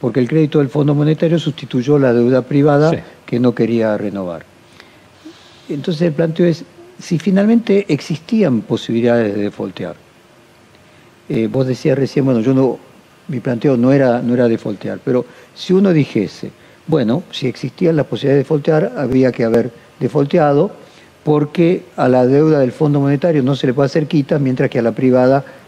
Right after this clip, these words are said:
Speaker 1: le íbamos a hacer las quitas, diría el kirchnerismo. Y mi pregunta es, si la diferencia de la menor tasa de interés a la que te presta el fondo, finalmente a lo largo de diez años no compensa la quita.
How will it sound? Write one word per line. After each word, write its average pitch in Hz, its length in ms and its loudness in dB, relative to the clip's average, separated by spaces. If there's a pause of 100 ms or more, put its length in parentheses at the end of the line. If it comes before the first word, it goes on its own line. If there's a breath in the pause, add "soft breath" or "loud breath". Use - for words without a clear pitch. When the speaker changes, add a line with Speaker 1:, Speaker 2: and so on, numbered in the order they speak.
(160)
Speaker 1:
le 120 140 0
íbamos 127 300 2
a - 20 -6
hacer 123 180 -4
las 127 140 -2
quitas, 127 340 -2
diría 107 420 -4 (320 loud breath)
el 110 140 -4
kirchnerismo. 113 640 -6 (260 loud breath)
Y 131 40 -2
mi 139 100 2
pregunta 165 440 2
es, 170 220 0 (380 loud breath)
si - 180 -2
la 170 100 2
diferencia 190 600 0
de 156 40 2
la 139 80 0
menor 139 300 0
tasa 156 280 -2
de 135 60 0
interés 113 520 -4 (340)
a 135 80 -6
la 120 80 0
que 113 100 -6
te 110 140 0
presta 139 300 -2
el 127 100 -2
fondo, 113 460 -2 (600)
finalmente 151 600 0
a 123 40 2
lo 120 100 2
largo 143 300 4
de 139 100 4
diez 139 220 -2
años 151 320 0 (300 loud breath)
no 151 160 2
compensa 151 680 -2
la 104 140 -2
quita. 95 380 -10